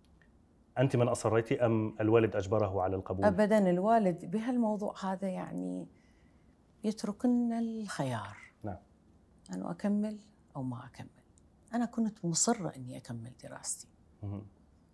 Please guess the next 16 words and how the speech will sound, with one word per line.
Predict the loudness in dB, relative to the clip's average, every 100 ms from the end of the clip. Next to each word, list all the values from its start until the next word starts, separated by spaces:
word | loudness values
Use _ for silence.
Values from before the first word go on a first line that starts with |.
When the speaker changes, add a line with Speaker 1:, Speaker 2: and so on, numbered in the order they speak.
| _ -20 _ _ _ -20 -20 _ _ _ _ _ _ _ -12
Speaker 2:
وكملت | 0 2 4 4 2 -2 -12 -20 _ -12
دراستي | -8 -4 -4 -4
الإعدادية، | -4 -6 -4 -4 -4 -4 -4 -4 -6 -8
وبعدين | -12 -12 -8 -4 -4 -4 -8 _ _ -20 -6
يعني | -2 0 -2 -4 _ _ _ -12
حسين | -6 0 4 4 4 2 -2 -18 _ -20 -20 -4
لم | 2 4 6
يكن | 4 4 4 4 6
مع | 4 2 -2 -2 -6
إتمام | 0 4 6 6
الدراسة | 6 4 6 6 6 2 0 -6 -20 _ 4
بالبيت، | 6 8 8 8
ما | 4
كان | 6 4
عنده | 4 -2 -2
مانع، | -4 -8 -8